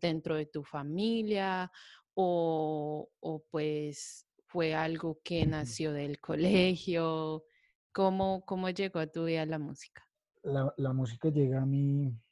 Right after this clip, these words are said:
Speaker 2: llega a mí, eh, eh, de una forma que no me la explico, que yo era muy pequeño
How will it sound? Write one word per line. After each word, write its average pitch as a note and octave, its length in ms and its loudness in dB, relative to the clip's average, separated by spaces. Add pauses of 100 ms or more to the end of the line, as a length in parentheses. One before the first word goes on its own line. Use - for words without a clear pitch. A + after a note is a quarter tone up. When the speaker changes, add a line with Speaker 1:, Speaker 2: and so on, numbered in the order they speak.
(160)
Speaker 2:
llega B2+ 300 -2
a - 40 -4
mí, C3+ 400 -2
eh, C3+ 460 -2
eh, B2 80 -2
de A2+ 120 -6
una A#2+ 180 -4
forma B2 380 -4
que C#3 280 -2
no A#2+ 100 -6
me A#2 80 -6
la A#2+ 100 -2
explico, A#2 520 -8
que A2+ 360 -6 (380)
yo B2 160 -6
era A#2 100 -4
muy B2 200 -4
pequeño C3 580 -2